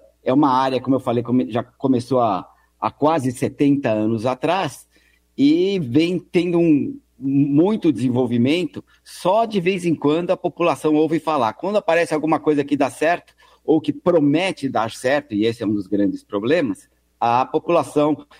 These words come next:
fica sabendo, sai na mídia e começa a ter um, um comentário. Então, desde lá atrás, ah, logo no começo, no, no final da década de cinquenta e ini-, início dos anos sessenta, a, a inteligência artificial teve, ó, a primeira,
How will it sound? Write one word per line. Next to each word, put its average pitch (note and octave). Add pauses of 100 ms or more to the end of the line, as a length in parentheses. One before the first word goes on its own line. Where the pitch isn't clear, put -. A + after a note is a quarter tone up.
(180)
fica D3
sabendo, B2
sai B2
na B2+
mídia A#2+
e A#2
começa A#2+
a -
ter B2
um, A#2+
um A2
comentário. A#2+
Então, C#3+ (320)
desde F#3+
lá E3
atrás, D3+ (320)
ah, A#2+
logo F3+
no F#3
começo, C3+
no, A#2+ (120)
no C#3
final D3
da C#3+
década C#3+
de -
cinquenta C3+
e A#2+
ini-, A#2+
início B2+
dos G#2+
anos A#2
sessenta, D3 (440)
a, A#2 (260)
a B2+
inteligência D#3
artificial D#3 (300)
teve, E3
ó, C#3+
a C3
primeira, C#3